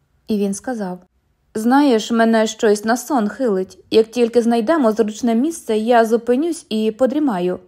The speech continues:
Небагато. Ти не проти?» «Ні, тобі треба». «Ти мене будеш охороняти?»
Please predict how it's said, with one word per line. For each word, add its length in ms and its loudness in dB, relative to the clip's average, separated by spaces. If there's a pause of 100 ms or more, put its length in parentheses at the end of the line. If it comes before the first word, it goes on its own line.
(220)
Небагато. 760 -4 (420)
Ти 180 4
не 120 0
проти?» 480 -6 (680)
«Ні, 460 -4 (140)
тобі 280 0
треба». 460 -8 (760)
«Ти 160 4
мене 300 2
будеш 380 2
охороняти?» 720 -2